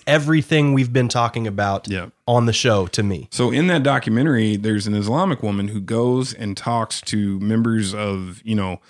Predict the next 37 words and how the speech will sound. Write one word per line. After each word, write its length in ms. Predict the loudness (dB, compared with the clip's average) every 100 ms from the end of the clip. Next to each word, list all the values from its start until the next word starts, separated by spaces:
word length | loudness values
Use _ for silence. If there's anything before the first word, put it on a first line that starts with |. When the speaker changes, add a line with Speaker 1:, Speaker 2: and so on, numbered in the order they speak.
| -20 -4
Speaker 2:
the 100 | 0
major 480 | 2 2 2 0 0
white 280 | -2 -4
supremacist 680 | -4 -8 -2 -2 -2 -6 -10
organizations 840 | -6 -6 -4 -4 -4 -4 -6 -6
in 100 | -4
the 60 | 0
Speaker 1:
Oh, 80 | 2
Speaker 2:
country. 320 | 2 -2 -2
Speaker 1:
specifically 680 | -2 0 2 2 2 2 2
the 80 | 2
people 280 | 0 2 2
who 220 | 4 2
organized 540 | 2 2 2 2 2
the 40 | 0
Charlottesville 540 | 2 2 2 0 -2
protest. 580 | 0 -2 -4 -6 -8 -4
Speaker 2:
Yeah. 260 | 0 2 0 -6 _ _
And 160 | 0
so 280 | 2 2 2
you 200 | 2 0
can 180 | 2 2
make 240 | 0 -2
the 100 | -4
case 580 | -6 -2 0 0 -2 -8 -10 _ -4
that 160 | -2
it's 240 | 0 0 0
not 260 | 0 0
her 100 | -2 -2
responsibility 840 | -2 -4 -4 -4 -4 -4 -4 -8
to 80 | -4
go 220 | 0 0
and 160 | -2
sit 180 | -4 -6
down 240 | -4 -2 -2
with 140 | -2
them. 180 | -6